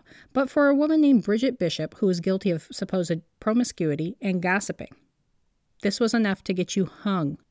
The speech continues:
in colonial America. Bridget holds the distinction of being the first to be hung during this fit of hysteria,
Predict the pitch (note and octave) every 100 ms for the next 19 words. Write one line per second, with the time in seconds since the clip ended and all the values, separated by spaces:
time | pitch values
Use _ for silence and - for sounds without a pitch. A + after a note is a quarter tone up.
0 | _ - E3+ D#3+ - E3+ D3+ D3+ D3+ D#3
1 | E3 D#3+ D#3+ - _ _ _ _ _ _
2 | _ _ _ - F3+ G#3 G#3+ F3+ F#3 -
3 | F3+ F3 F3 E3+ G3+ A#3+ F#3+ E3 F3 E3
4 | - F3+ - D#3+ D3+ D#3+ D#3+ E3+ D#3+ D#3
5 | D3+ - E3+ D#3 D#3+ - D3+ C#3 D3+